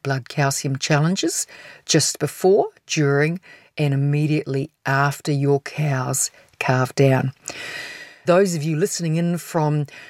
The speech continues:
places other than New Zealand and parts of Australia where we do call our Springer dairy cows exactly that, I guess we better translate that to say, "Well, what on earth, Charlotte, do you mean by the term a Springer or springing dairy cow?"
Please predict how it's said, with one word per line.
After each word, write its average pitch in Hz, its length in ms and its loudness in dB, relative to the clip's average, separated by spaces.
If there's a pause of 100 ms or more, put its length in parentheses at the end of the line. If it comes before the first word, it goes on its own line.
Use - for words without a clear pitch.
(140)
places 151 360 0
other 156 220 0
than 143 200 -2
New 143 100 -2
Zealand 160 420 0
and 127 100 -6
parts 156 360 -4
of - 20 -14
Australia 160 600 -2
where 147 200 0
we 143 140 -4
do 165 420 -2
call 143 460 0 (400)
our 143 380 2
Springer 170 560 -2
dairy 165 340 0
cows 156 320 -2
exactly 151 460 0
that, 175 260 2 (340)
I 233 100 -2
guess - 260 -2
we 440 80 0
better 196 160 2
translate 151 720 -2
that 143 240 -4
to - 80 -14
say, 180 480 0
"Well, 196 300 -2 (100)
what 349 160 -2
on 339 240 -2
earth, 196 300 2
Charlotte, 143 640 -4
do 247 160 -2
you 330 320 0
mean 151 440 0 (380)
by 151 220 4
the 175 100 0
term 139 420 -2
a 147 60 -6
Springer 147 800 0
or 196 100 -2
springing 143 680 -2
dairy 160 360 2
cow?" - 360 -2